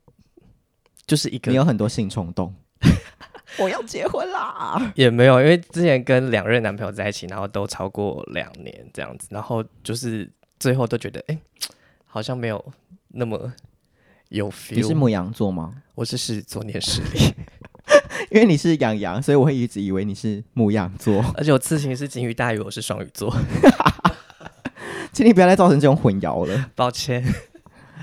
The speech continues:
Speaker 2: 好，然后为了他搬到，就是当完兵之后就搬到高雄去跟他生活。
Speaker 1: 对。
Speaker 2: 请问这一切美好的转捩点在哪一个事件让你们开始生变了？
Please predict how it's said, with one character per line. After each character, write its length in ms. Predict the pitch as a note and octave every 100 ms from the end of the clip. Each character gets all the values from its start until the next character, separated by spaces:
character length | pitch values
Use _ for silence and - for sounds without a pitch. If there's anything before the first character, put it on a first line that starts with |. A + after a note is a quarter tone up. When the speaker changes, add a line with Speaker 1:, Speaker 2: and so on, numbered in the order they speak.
| - -
Speaker 2:
好， 300 | A#2 G2 G#2
然 160 | A#2
后 280 | G3 G#3+ F#3+
为 140 | F3 F#3
了 80 | D3+
他 160 | E3
搬 200 | D#3 D3
到， 200 | D#3 C#3
就 120 | C3+
是 120 | F3 E3+ - _ _ -
当 240 | - D3+
完 220 | C3 G#2+
兵 180 | G#2+ A2+
之 120 | A#2+
后 100 | A2
就 80 | G#2
搬 220 | - G2
到 120 | G2+ G2
高 180 | G#2+ A2
雄 180 | G2+
去 120 | G2+ A#2
跟 120 | B2+
他 120 | C#3+
生 280 | - D3 E3
活。 800 | - G#2+ G2 F#2+ F#2+ F#2+ G2+ C3+ _ _ _
Speaker 1:
对。 140 | - - D#3
Speaker 2:
请 220 | - C3
问 220 | D3 G3 F#3+
这 140 | G3
一 120 | D3
切 380 | C3 - E3+ C#3+
美 260 | B2+ A#2 C3+
好 260 | A2+ G#2 F#2 -
的 400 | G2 F#2+ E2+ - - - -
转 180 | G2
捩 160 | G#2+ A2+
点 240 | - D#2+
在 420 | G2+ A2+ F#2 D2+ C2 D3
哪 140 | - A#2+
一 60 |
个 140 | B3+ C#3+
事 260 | - E3+
件 220 | C#3 D3 C3
让 120 | B2+
你 80 | G2
们 120 | F#2
开 120 | C3
始 120 | G#2+
生 320 | F#2+ - G2+
变 200 | G#2+ A2+
了？ 200 | C#2+ A#1+